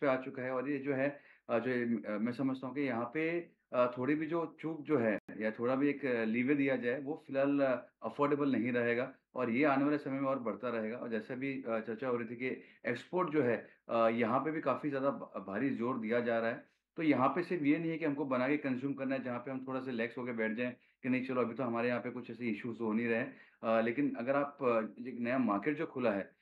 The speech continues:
अ, तो वो मुझे लगता है कि, अ, उसको टैप करने के लिए और जो फोकस जो गवर्नमेंट का है उस हिसाब से ही है। तो मुझे लगता है कि यहाँ पे execution उतना ज़्यादा impactful, अ, नहीं रहेगा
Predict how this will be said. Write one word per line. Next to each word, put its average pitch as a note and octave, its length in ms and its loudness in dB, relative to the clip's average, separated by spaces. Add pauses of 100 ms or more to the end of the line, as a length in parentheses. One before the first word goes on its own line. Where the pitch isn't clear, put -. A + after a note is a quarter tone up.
(200)
अ, G#2+ 140 2
तो C3+ 160 2
वो C3+ 140 2
मुझे E3 220 0
लगता D#3 220 -2
है D3+ 60 0
कि, D#3 320 2
अ, C3 220 0
उसको D3 220 -8
टैप C#3+ 340 2
करने C#3 180 4
के C3+ 100 -2
लिए C3 200 0
और B2 140 -2
जो B2+ 260 -6 (120)
फोकस B2+ 220 -2
जो C#3 160 0
गवर्नमेंट B2 380 6
का B2+ 60 0
है B2+ 120 0
उस A#2+ 200 -6
हिसाब B2 200 -6
से C3+ 120 0
ही C3 100 4
है। B2 220 4 (360)
तो C#3+ 60 -4
मुझे C3+ 200 2
लगता D#3 200 2
है D3+ 60 2
कि D#3 60 4
यहाँ C3 140 2
पे D#3 140 0
execution D3 520 -2
उतना C#3+ 220 0
ज़्यादा C#3+ 360 2
impactful, C#3 600 -2
अ, A2+ 140 4 (480)
नहीं A#2+ 220 4
रहेगा B2+ 300 4